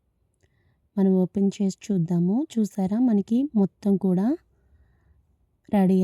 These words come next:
అయిపోయింది. ఫైనల్గా మనం దీంట్లో కొత్తిమీర వేసుకుందాము. తర్వాత దీన్ని సర్వ్ చేసుకోవడమే.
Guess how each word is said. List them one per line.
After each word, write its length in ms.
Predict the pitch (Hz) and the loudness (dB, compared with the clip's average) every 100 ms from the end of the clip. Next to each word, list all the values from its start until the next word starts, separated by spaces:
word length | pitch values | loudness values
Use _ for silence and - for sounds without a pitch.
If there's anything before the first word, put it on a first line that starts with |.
| 180 | 0
అయిపోయింది. 560 | 175 175 165 160 185 262 - _ _ - | 0 -2 -2 0 -2 -4 -8 _ _ -2
ఫైనల్గా 560 | 208 190 180 175 180 | 2 4 4 2 0
మనం 440 | 180 175 180 233 196 | 0 0 -2 0 0
దీంట్లో 520 | 190 180 170 190 302 _ _ _ _ _ _ _ _ _ - | 2 0 0 -2 -2 _ _ _ _ _ _ _ _ _ -4
కొత్తిమీర 460 | 226 185 214 208 202 | -2 0 2 2 4
వేసుకుందాము. 960 | 185 175 - 175 165 160 160 190 311 - _ _ _ _ _ _ _ _ _ _ _ _ _ _ _ _ _ - | 2 0 -2 -2 0 0 -2 0 -2 -4 _ _ _ _ _ _ _ _ _ _ _ _ _ _ _ _ _ -6
తర్వాత 580 | 214 190 180 170 208 302 - _ _ _ _ _ - | 0 2 2 0 -2 -4 -6 _ _ _ _ _ -4
దీన్ని 320 | 214 202 233 359 | 2 4 2 0
సర్వ్ 220 | - 220 202 208 | -2 -2 -2 -2
చేసుకోవడమే. 640 | 190 - 190 180 175 175 | -2 -2 -2 0 0 0